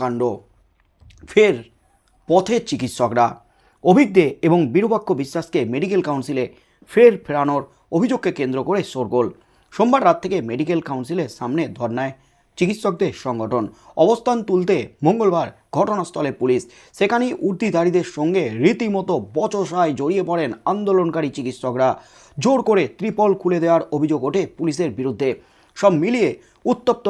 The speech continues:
হয়ে ওঠে পরিস্থিতি। ক্ষোভে ফেটে পড়েছেন চিকিৎসক সংগঠনের নেতারা। আরজি কর কাণ্ডের পরিপ্রেক্ষিতে শিরোনামে উঠে এসেছেন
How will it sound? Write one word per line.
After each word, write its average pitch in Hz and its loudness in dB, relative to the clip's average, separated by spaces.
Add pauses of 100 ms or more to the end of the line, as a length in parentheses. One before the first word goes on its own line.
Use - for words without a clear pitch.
হয়ে 165 2
ওঠে 160 -2 (160)
পরিস্থিতি। 131 -4 (460)
ক্ষোভে 233 4 (100)
ফেটে 196 2
পড়েছেন 185 0 (160)
চিকিৎসক 180 -6 (100)
সংগঠনের 147 -4
নেতারা। 127 0 (460)
আরজি 190 2
কর 247 2
কাণ্ডের 196 -2
পরিপ্রেক্ষিতে 185 -2 (120)
শিরোনামে 196 0 (120)
উঠে 196 -2
এসেছেন 208 -2